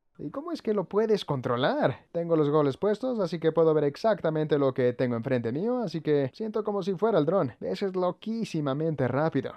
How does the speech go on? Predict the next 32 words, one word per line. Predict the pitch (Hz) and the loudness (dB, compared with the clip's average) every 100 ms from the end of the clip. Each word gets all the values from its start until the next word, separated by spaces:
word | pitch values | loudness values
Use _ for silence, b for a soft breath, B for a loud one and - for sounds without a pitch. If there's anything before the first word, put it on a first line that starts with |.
| - | -6
Pero, | 170 170 175 175 | 0 4 4 4
¿sabes | 262 240 | 0 0
qué? | - 120 123 _ - | 2 2 0 _ -14
Hablando | - 160 226 | -8 -6 -2
de | 254 | 0
lanzamiento, | 233 185 143 127 147 | 0 0 0 0 0
tienes | 190 165 | 0 2
que | 226 | 2
despegar | 233 254 196 170 185 | 2 2 2 2 2
y | 208 | 4
después | 202 185 175 156 | 2 2 0 2
ir | 127 | 2
hacia | 113 | 0
adelante. | 117 151 117 - - | 0 2 0 -4 -10
Lo | 147 | -6
que | 143 | -4
de | 156 | -2
verdad | 151 165 233 208 151 | 0 2 4 4 4
quiero | 120 104 | 0 0
ver | 104 120 123 - | -2 -2 -4 -6
es | - 170 | -6 -6
cuando | - 165 170 | -4 -4 0
ya | 196 | 0
estés | 165 139 | 0 0
volando | 139 127 131 143 143 - | 2 2 2 0 -2 -2
y | 180 156 | -2 2
salgas | 165 147 127 | 2 4 2
así. | 117 123 120 110 _ _ | -2 -6 -8 -8 _ _
¿Ok? | - - 247 277 _ _ | -8 -2 -2 -2 _ _
Sí, | 226 | -2
hagamos | 214 156 127 | 2 0 0
eso. | 135 175 175 | 0 0 -2